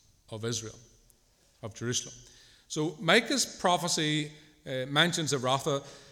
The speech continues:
to make sure there's no confusion as to where the birthplace of Christ was gonna be. We also know that King David was born in Bethlehem Ephrathah. Um,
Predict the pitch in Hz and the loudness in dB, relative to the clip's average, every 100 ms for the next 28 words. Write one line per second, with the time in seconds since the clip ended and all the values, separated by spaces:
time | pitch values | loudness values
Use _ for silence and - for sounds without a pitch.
0 | - - 147 190 240 - - 202 202 196 | -12 -2 4 4 6 6 8 8 8 8
1 | 175 151 175 175 170 139 - 156 151 120 | 6 4 2 2 -2 -4 0 2 4 2
2 | 113 113 117 113 123 143 147 131 110 - | 0 -2 -4 -4 2 4 6 4 0 2
3 | 147 151 151 135 123 - - 127 120 - | 4 4 0 -2 -2 -8 -4 -4 -4 -6
4 | 107 117 107 101 95 95 _ _ _ - | -10 -8 -6 -6 -8 -14 _ _ _ -20
5 | - - _ _ _ _ _ _ 117 143 | -20 -20 _ _ _ _ _ _ 0 4
6 | 170 - 170 160 170 190 151 175 151 135 | 4 4 2 0 -2 0 2 4 2 0
7 | 160 143 135 156 165 180 - - - - | 0 0 4 4 4 0 -6 -18 -20 -16
8 | - 151 110 156 170 170 160 131 147 165 | -4 -4 4 6 8 6 4 2 2 2
9 | 160 143 156 151 127 139 151 165 - - | 0 0 0 -2 -2 -2 -2 -4 -12 -20
10 | - - - - _ _ _ _ _ - | -20 -20 -20 -20 _ _ _ _ _ -8
11 | 165 | -8